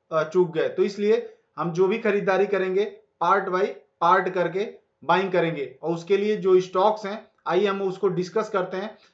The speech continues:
कि कौन से stock हैं जो यहाँ से उनमें गिरावट बहुत कम देखने को मिल रही है और fundamentally बहुत ही strong है। तो आइए हम फटाफट वो stocks देख लेते हैं।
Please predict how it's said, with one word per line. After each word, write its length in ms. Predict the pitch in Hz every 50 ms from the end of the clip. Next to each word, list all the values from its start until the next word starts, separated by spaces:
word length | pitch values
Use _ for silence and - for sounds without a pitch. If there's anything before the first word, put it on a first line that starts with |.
| _ _ _ -
कि 80 | 185
कौन 280 | 170 - 185 196 220 214
से 140 | 208 208 190
stock 360 | - - 196 202 214 214 214
हैं 140 | 208 208 196
जो 420 | 208 214 226 233 - - - _ _ _ _ _ _ _ -
यहाँ 280 | 185 180 180 190 190
से 100 | 190 202
उनमें 260 | 196 190 190 202 196
गिरावट 300 | 180 185 180 180 190 208
बहुत 380 | 180 165 156 165 190 - - - -
कम 160 | 190 196 196
देखने 300 | 185 202 196 196 196 202
को 100 | 190 196
मिल 200 | 196 196 196 196
रही 160 | 196 190 190
है 140 | 196 220 240 -
और 160 | - 160 156
fundamentally 640 | 156 180 175 180 185 185 185 185 180 170 190 196
बहुत 280 | 175 160 165 180 180 185
ही 160 | 202 247 - - _ _ _ -
strong 460 | 175 165 - - 180 175 170 160 147
है। 280 | 139 123 110 - - _ _ _ _ _ -
तो 60 | 170
आइए 140 | 175 190 208
हम 80 | 214
फटाफट 360 | - 190 185 196 190 202 190
वो 220 | 202 190 190 185 180
stocks 400 | 175 - 196 190 190 190 - 190
देख 200 | 175 185 170 170
लेते 220 | 170 165 160 156
हैं। 300 | 139 123 113 - - _